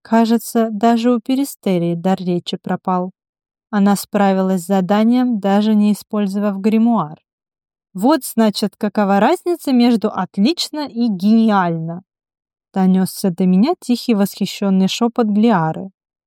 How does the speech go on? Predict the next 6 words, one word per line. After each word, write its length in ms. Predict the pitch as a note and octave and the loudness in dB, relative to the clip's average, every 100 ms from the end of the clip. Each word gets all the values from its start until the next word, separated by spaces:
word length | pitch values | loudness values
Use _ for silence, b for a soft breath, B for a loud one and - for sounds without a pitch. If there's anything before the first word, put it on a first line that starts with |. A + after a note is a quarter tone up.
| _ _ _ | _ _ _
Катра 420 | G#3 F#3+ - C#4 | 0 0 0 -2
кинула 440 | - A3+ G#3 A#3 | 0 2 4 4
на 140 | B3 B3 | 4 4
неё 440 | A#3 A3+ F#3+ F#3+ - | 4 2 2 -2 -4
испепеляющий 1000 | A3+ - - A#3+ A3 F#3 F3 F3 - A#3+ | -8 -6 -4 -2 0 2 2 -2 -4 -4
взгляд. 440 | A#3+ A3 F#3 E3 | -4 0 0 0